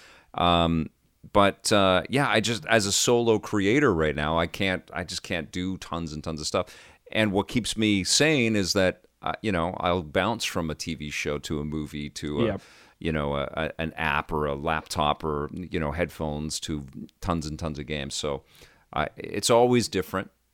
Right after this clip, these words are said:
Speaker 1: and, uh, I always try to, you know, be as fresh as I can when I, when I approach reviewing all of this stuff. But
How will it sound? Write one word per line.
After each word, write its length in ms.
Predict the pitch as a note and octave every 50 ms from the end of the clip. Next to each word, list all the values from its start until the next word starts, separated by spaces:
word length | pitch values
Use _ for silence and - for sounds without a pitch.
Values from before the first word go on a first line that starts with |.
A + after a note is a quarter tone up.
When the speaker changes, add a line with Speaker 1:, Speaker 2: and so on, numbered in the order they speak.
| -
Speaker 1:
and, 400 | E2 E2+ E2+ E2+ E2 E2 D#2 -
uh, 320 | F2 E2 D#2+ D#2+ D#2+ D2+ D#2+ _ -
I 180 | - F2 F#2 F2+ _ _ -
always 260 | - G#2 A2+ A#2+ A#2
try 200 | - - B2+ A2+
to, 320 | A2 A2 G#2 G2+ G2 F2+ - _ _ _ -
you 100 | - G2
know, 300 | F#2 F2+ F#2 G2 G2+ G2+ -
be 280 | - G#2+ G2+ G2+ F2+ - _ _ _ - - - - _ _ -
as 180 | - - G2 -
fresh 300 | - - A2+ A2 - -
as 100 | A#2 F#2+
I 80 | G#2+ G2
can 440 | F#2 - - G#2 G2+ F#2+ F2+ F#2 F2+
when 100 | E2+ D#2+
I, 100 | E2 E2+ D#2+
when 200 | - F2 F2 E2+
I 60 | E2
approach 580 | D#2+ - - - F2+ F2 D#2+ - - - - -
reviewing 460 | - F2+ F2 D2 E2+ F2 F2 E2 E2
all 160 | D#2+ D#2 D2+ D2+
of 80 | D2
this 120 | D2 D#2 -
stuff. 280 | - - E2 - -
But 220 | - F2 D#2 -